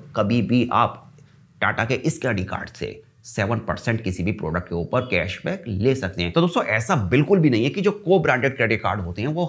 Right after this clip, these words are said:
ख़राब होते हैं, उनके अपने कुछ खास बेनिफिट होते हैं। तो आप भी अपनी ज़रूरत के हिसाब से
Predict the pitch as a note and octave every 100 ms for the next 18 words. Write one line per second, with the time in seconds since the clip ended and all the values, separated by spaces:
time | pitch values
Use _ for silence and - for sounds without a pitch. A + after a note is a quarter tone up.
0 | - G#2+ A2+ E3 F#2+ E2+ F#2+ G3 - -
1 | - A#2+ E3 F#3 A3+ - - - G#3 -
2 | - G#3+ - - D3 F#3+ D3 C3+ C3+ C3
3 | G#2 F#2 E2+ D#2+ - E3+ C#3+ F3+ A3 -
4 | E3+ D3 G#2+ A2 A#2 G2+ F2 E2+ -